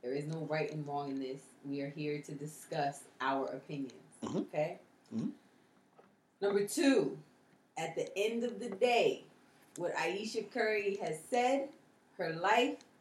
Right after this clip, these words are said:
Speaker 1: her husband, all of that shit has nothing, has no impact on my life,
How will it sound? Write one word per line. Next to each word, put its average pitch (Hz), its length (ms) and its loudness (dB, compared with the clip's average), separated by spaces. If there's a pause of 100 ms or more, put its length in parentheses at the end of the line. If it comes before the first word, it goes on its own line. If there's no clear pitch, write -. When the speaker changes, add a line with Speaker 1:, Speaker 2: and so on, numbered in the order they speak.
(280)
Speaker 1:
her 165 260 -6
husband, 247 560 2 (340)
all 202 100 6
of 214 80 6
that 196 180 6
shit 170 240 -4 (280)
has 160 180 -4 (100)
nothing, 202 600 0
has 160 180 -6
no 208 420 4
impact 233 720 2 (560)
on 190 360 4 (300)
my 185 460 6
life, 247 300 8